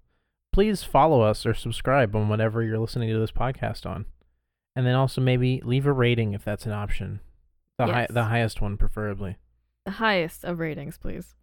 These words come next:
Speaker 1: Oh, yeah, only
Speaker 2: I
Speaker 1: the
Speaker 2: re-, I
Speaker 1: highest.
Speaker 2: requ-, <laughs> I request only the highest
Speaker 1: Only
Speaker 2: of ratings.
Speaker 1: the highest quality of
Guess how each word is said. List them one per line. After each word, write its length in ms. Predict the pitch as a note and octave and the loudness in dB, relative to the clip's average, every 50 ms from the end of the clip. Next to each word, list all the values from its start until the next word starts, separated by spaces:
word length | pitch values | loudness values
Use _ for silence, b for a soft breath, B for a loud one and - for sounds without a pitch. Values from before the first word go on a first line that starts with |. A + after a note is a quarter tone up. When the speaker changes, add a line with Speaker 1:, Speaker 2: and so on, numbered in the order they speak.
| _ | _
Speaker 1:
Oh, 240 | - C#3 B2 A2 F#2+ G2 | 0 2 2 2 0 0
yeah, 160 | G#2+ B2 A#2 - - | -2 -2 -4 -2 2
only 280 | C#3+ C#3+ D#3 D#3+ D3+ | 4 4 6 4 4
Speaker 2:
I 20 | C3+ | 4
Speaker 1:
the 60 | - | 2
Speaker 2:
re-, 100 | - - | 0 0
I 100 | - D3 C#3+ | 2 2 2
Speaker 1:
highest. 280 | C3+ C3+ B2 A2 - | 2 2 2 0 0
Speaker 2:
requ-, 220 | - A3+ - - - - | 0 0 0 0 0 0
<laughs> 60 | G#3 | 0
I 20 | G#3 | 0
request 440 | G3+ F#3+ F3 - G3 G3 G3 - | 0 0 0 0 0 0 -2 -4
only 260 | - - G3 G3 G3 F#3 | -6 -6 -4 -4 -2 -4
the 100 | F3+ F3+ | -4 -6
highest 320 | - E3 F3 F3+ F#3+ G#3+ | -6 -4 -4 -2 0 2
Speaker 1:
Only 180 | E3 E3+ E3 D#3+ | 2 2 2 2
Speaker 2:
of 80 | D#3+ | 2
ratings. 320 | D#3 D3 D3 D3 C#3+ - - | 2 2 0 -2 -4 -2 -2
Speaker 1:
the 140 | C#3+ C3 | -2 -2
highest 340 | A2 A#2+ C3 C3 B2+ A#2+ - | 0 0 -2 -2 -2 -4 -6
quality 520 | - - - A#2 A2+ A2+ G#2+ - - - | -8 -8 -6 -4 -4 -4 -6 -8 -10 -12
of 60 | - | -14